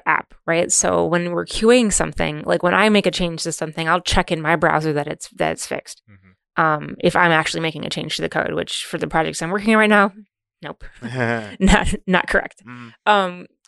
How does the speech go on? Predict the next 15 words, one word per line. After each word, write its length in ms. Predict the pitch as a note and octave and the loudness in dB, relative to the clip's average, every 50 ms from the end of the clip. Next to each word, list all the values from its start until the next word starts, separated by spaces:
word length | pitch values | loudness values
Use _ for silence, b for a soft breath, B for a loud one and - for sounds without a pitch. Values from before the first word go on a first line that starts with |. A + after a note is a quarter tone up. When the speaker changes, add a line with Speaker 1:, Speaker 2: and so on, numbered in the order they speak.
| _ - | _ -8
Speaker 1:
but 520 | F3 - F#3+ E3+ E3+ E3+ E3+ E3 - - | 0 2 4 6 6 4 2 0 -2 0
sometimes 320 | - A3 G3+ F#3+ G3 F#3 F3+ | 0 2 2 4 2 4 2
I'll 120 | E3+ E3 | 2 0
check 200 | - F#3+ F3 - | 0 -2 -4 -4
to 60 | - D3+ | -2 -4
see 200 | - E3+ D#3+ D#3+ | -2 -2 -2 -2
if, 100 | D3+ - | -2 -2
like, 160 | E3 - - | -2 -2 -4
a 40 | D#3 | -6
f-, 180 | D3+ _ _ - - | -8 _ _ -6 -4
solution 400 | - - F3 E3 E3 D#3 D#3+ E3 | -2 0 2 2 0 0 0 0
that 100 | - - | 0 0
I 60 | - | 0
have 240 | D#3 D3+ D3+ D#3 D#3+ | 0 0 -2 -2 -4
is, 380 | D3+ D3 D3 - - - - | -6 -4 -2 -2 -2 -4 -6